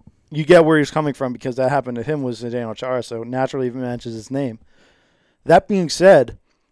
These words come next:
hockey is a game that's built on this respect. Like, it, it exists in the locker room. It exists on the ice. So it makes sense that it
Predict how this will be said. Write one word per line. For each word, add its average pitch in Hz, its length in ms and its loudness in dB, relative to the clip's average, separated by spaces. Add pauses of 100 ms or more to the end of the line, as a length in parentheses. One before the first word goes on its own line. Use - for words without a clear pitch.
(100)
hockey 170 340 4
is 147 120 4
a 131 60 0
game 147 300 0
that's 120 160 -6
built 175 300 6
on 123 140 -4
this 113 180 -10
respect. 107 480 -12
Like, 110 140 -12
it, - 160 -14
it 127 160 -8 (160)
exists 135 400 -6
in 147 80 -4
the 120 80 -2
locker 143 340 6
room. 147 200 0 (280)
It 131 80 -4
exists 131 380 0
on 151 140 2
the 131 160 -2
ice. 139 360 0 (880)
So 165 220 4
it 151 100 8
makes 160 280 2
sense 180 260 2
that 139 180 4
it 135 160 0